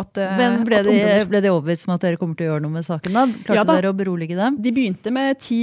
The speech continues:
Speaker 1: ord, at disse vil vi ha endret, så det gjorde vi.
Speaker 2: Ja.
Speaker 1: Så de ti ordene er endret. Eh, men så må vi jobbe videre, og, og ha sagt også at de må, hvis noen finner noe som, som de opplever som skjevt, eller, eller, eh, ja, lite moderne da,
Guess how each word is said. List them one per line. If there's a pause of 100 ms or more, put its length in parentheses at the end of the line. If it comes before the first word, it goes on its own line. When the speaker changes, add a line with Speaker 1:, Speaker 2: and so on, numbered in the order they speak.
Speaker 1:
ord,
at
disse
vil
vi
ha
endret,
så
det
gjorde
vi. (320)
Speaker 2:
Ja.
Speaker 1:
Så
de
ti
ordene
er
endret.
Eh,
men
så
må
vi
jobbe
videre, (200)
og,
og
ha
sagt
også
at
de
må,
hvis
noen
finner
noe
som,
som
de (420)
opplever
som
skjevt,
eller, (640)
eller,
eh, (320)
ja, (320)
lite
moderne
da,